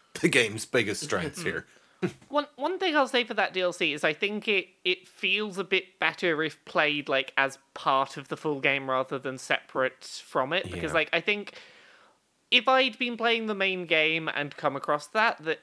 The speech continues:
Speaker 3: I probably would have felt like, "Oh, this is a nice change of pace. I can go do this thing that's a bit different for a little bit and then come back to the main big thing I've been
Speaker 1: Yeah.
Speaker 3: doing."
Speaker 2: Yeah.
Speaker 3: It might
Speaker 2: I can
Speaker 3: have been a
Speaker 2: actually
Speaker 1: I, I
Speaker 3: nice
Speaker 1: just hope that, I hope this
Speaker 3: Yeah.
Speaker 1: is not an indication of the way they are gonna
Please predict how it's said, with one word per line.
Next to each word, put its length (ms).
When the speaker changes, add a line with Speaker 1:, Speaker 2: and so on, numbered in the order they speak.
Speaker 3:
I 100
probably 460
would 100
have 80
felt 180
like, 280
"Oh, 200
this 220
is 100
a 60
nice 300
change 260
of 80
pace. 320
I 80
can 160
go 240
do 200
this 180
thing 180
that's 160
a 60
bit 160
different 320
for 80
a 40
little 200
bit 200
and 80
then 140
come 220
back 220
to 80
the 100
main 320
big 240
thing 200
I've 160
been 120
Speaker 1:
Yeah. 140
Speaker 3:
doing." 260
Speaker 2:
Yeah. 220
Speaker 3:
It 160
might 140
Speaker 2:
I 40
can 140
Speaker 3:
have 120
been 100
a 40
Speaker 2:
actually 240
Speaker 1:
I, 20
I 60
Speaker 3:
nice 60
Speaker 1:
just 160
hope 340
that, 180
I 140
hope 240
this 100
Speaker 3:
Yeah. 160
Speaker 1:
is 120
not 320
an 140
indication 720
of 180
the 80
way 180
they 200
are 100
gonna 240